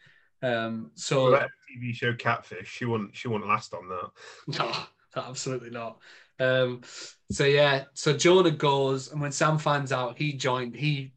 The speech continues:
Speaker 1: flies after him, and they, he eventually finds him at the top of the Empire States Building where Jonah's been sat all day like a silly bastard. Um, and
Speaker 2: Yeah.
Speaker 1: then they go to leave, and it's like,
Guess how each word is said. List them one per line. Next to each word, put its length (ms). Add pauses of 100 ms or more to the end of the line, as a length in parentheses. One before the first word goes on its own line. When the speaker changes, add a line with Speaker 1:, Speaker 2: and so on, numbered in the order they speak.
(240)
Speaker 1:
flies 260
after 260
him, 120
and 100
they, 240
he 100
eventually 360
finds 280
him 60
at 60
the 100
top 200
of 60
the 120
Empire 320
States 320
Building 280
where 220 (520)
Jonah's 260
been 100
sat 220
all 200
day 280 (220)
like 200
a 80 (100)
silly 280
bastard. 440 (380)
Um, 440 (540)
and 100
Speaker 2:
Yeah. 40
Speaker 1:
then 180
they 100
go 220
to 120
leave, 360
and 120
it's 180
like, 320